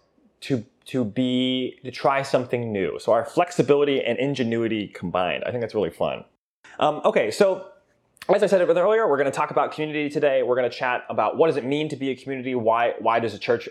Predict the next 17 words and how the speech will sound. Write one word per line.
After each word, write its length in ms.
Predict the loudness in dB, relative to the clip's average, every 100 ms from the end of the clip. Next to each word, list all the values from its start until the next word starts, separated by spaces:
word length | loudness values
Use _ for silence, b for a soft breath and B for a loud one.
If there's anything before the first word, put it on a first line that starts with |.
| -10
care 160 | 0 2
about 260 | 2 -2
community? 460 | -6 -8 -4 -4 -6 b b b
Um, 300 | 0 0 0 B B
do 100 | 0
we 100 | 0
care 280 | 2 2 2
about 240 | 2 0 0
being 160 | 0
a 60 | -2
community 420 | -4 -8 -4 0
at 80 | 2
all? 240 | 2 2
What 120 | 2
does 140 | 2 0
a 40 |
church, 340 | 0 0 0